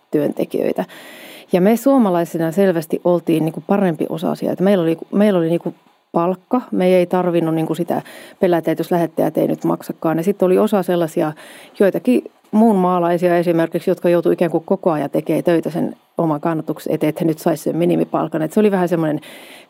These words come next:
ei kauheasti viittinyt puhua ääneen siitä. Mut sitten, niinku, paikallisten suhteen, niin, niin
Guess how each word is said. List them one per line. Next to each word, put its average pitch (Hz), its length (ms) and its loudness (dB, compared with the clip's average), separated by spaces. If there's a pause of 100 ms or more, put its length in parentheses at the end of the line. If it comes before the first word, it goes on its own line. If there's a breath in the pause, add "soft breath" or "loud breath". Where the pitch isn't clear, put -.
(160)
ei 175 140 2
kauheasti 170 360 -2
viittinyt 160 340 0
puhua 156 240 -4
ääneen - 380 -2
siitä. 170 320 -6
Mut 165 200 -2
sitten, 214 280 2
niinku, 185 180 0 (100)
paikallisten 180 580 2
suhteen, 156 460 -2
niin, 165 180 -2 (800 loud breath)
niin 175 340 2